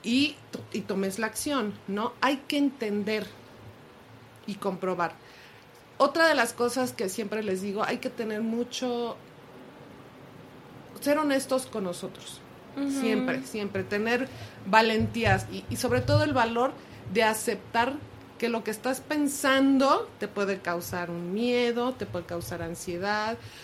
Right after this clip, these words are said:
Speaker 1: a lo mejor no lo quieres decir, cómo lo manejo, ¿sí? Entonces, voy a ser honesto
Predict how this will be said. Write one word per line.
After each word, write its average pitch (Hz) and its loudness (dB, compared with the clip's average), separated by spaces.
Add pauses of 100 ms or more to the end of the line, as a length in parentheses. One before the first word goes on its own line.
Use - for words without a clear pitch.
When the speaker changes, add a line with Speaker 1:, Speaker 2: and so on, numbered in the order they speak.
(300)
Speaker 1:
a 233 6
lo 262 8
mejor 247 2
no 220 -2
lo 196 -2
quieres 175 -4
decir, 233 -2 (360)
cómo 208 0
lo 175 -2
manejo, 226 0 (280)
¿sí? 247 0
Entonces, 247 2 (1080)
voy 320 8 (420)
a 214 0
ser 240 0
honesto 254 0